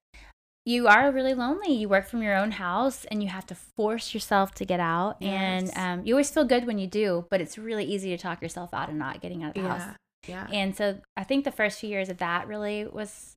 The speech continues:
Speaker 1: where I started to kinda like, "Okay, I'm not as outgoing as I guess I thought I was." And then, um, then you have a baby, and then that's hard. And then you
Speaker 2: Yeah.
Speaker 1: have all this pain, and then you're going through depression and anxiety and,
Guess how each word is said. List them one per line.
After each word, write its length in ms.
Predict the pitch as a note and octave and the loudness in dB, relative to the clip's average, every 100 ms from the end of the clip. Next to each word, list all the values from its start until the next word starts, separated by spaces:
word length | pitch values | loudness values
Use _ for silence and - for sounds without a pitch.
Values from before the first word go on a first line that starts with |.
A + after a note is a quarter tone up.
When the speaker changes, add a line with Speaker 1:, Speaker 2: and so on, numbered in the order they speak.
| _ - | _ -4
Speaker 1:
where 260 | G3+ G3 | 2 2
I 60 | G3 | 2
started 260 | G#3 G3 | -2 -4
to 80 | G3 | -4
kinda 320 | G3 F#3 F#3 | -6 -4 -4
like, 260 | F3+ E3 - | -4 -4 -2
"Okay, 380 | A#3 A#3+ A3+ A3 | -4 -2 -4 -4
I'm 100 | G#3+ | -4
not 140 | A3 | -4
as 80 | A#3 | -4
outgoing 320 | F3+ F3+ A#3 C4+ | -6 -4 0 0
as 80 | A3 | -2
I 60 | |
guess 180 | F#3 F3 | -4 -4
I 80 | G3+ | -6
thought 220 | - G#3 | -6 -6
I 80 | A#3 | -6
was." 500 | F#3+ F3 - - - | -6 -6 -6 -10 -10
And 180 | G#3 G3+ | -6 -4
then, 380 | G3+ F#3+ F#3+ F#3 | -2 -2 -4 -4
um, 440 | F#3+ F#3 F3+ F3+ F3 _ _ _ _ - - | -6 -6 -6 -8 -14 _ _ _ _ -12 -6
then 120 | G#3+ | -4
you 80 | G3+ | -4
have 120 | A3+ | -6
a 40 | A3 | -2
baby, 440 | F#3+ F3+ G3 G#3+ | -2 0 -2 -2
and 100 | A#3 | -2
then 160 | F#3+ F#3 - - - - - | -4 -8 -12 -16 -16 -14 -8
that's 240 | E3 - | -8 -6
hard. 520 | - F3 E3 F3 G3+ | 0 2 2 2 0
And 220 | A3+ G#3 | 0 0
then 160 | G3 F#3+ | 2 0
you 60 | G3+ | 4
Speaker 2:
Yeah. 60 | F#3+ F#3 | 6 6
Speaker 1:
have 120 | G#3+ | 4
all 80 | A3 | 0
this 160 | - | -2
pain, 460 | - F#3 F3+ F#3+ A3+ | -6 -2 -2 0 0
and 100 | G#3+ | 0
then 80 | F#3+ | -2
you're 180 | F3+ F3+ | -2 0
going 220 | F#3 F#3+ | 0 0
through 140 | G3 | -2
depression 540 | F#3+ - A#3 A#3 A3 G3+ | -8 -4 -4 -2 -2 -2
and 100 | F#3 | -2
anxiety 720 | E3+ F3+ G3 G3 G3 F#3+ F3+ | -2 -2 -2 0 -2 -2 -2
and, 300 | E3+ E3 | -2 -4